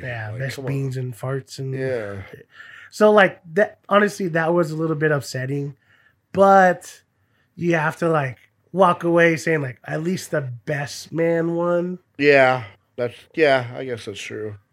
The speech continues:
Speaker 2: You wanna talk about the acting awards? <sighs> That whole thing is a, a debacle unto itself.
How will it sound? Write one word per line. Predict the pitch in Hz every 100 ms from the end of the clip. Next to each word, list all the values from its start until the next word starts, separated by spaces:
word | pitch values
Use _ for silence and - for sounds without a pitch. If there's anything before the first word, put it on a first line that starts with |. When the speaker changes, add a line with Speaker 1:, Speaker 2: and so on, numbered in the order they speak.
| _ _ _
Speaker 2:
You | 120
wanna | 117 117
talk | 131 123
about | 117 113 -
the | 117 110 110 107 - -
acting | 127 - 139
awards? | 139 135 139 139 - - _ _ _ _ _ _ _
<sighs> | - - - - 110
That | 160 196
whole | 190 170
thing | 151 135
is | 123 110
a, | 107 117 113 _ _
a | -
debacle | 135 123 123 110 110
unto | 107 107
itself. | 101 - 95 98 -